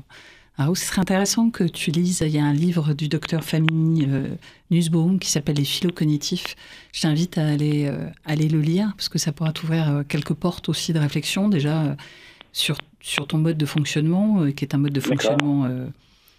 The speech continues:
Speaker 1: on va dire, qui, qui existe, hein, et, euh,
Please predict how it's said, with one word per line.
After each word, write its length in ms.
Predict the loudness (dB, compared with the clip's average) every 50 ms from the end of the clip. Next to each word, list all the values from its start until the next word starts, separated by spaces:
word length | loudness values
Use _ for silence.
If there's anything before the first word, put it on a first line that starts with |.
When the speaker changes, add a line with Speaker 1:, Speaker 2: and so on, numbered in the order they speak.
| _ -20 -10 _ -2
Speaker 1:
on 40 |
va 120 | 0 0 0
dire, 280 | 0 0 -2 -2 -2
qui, 340 | -4 -8 -6 -6 -6 -6 -8 -8
qui 100 | -4 -2 -2
existe, 520 | 0 0 2 2 0 0 -2 -4 -4 -2
hein, 260 | 0 0 2 0 0 -2 -4
et, 320 | -4 -4 -2 -2 -2 -2 -2 -2
euh, 340 | -4 -4 -4 -6 -6 -8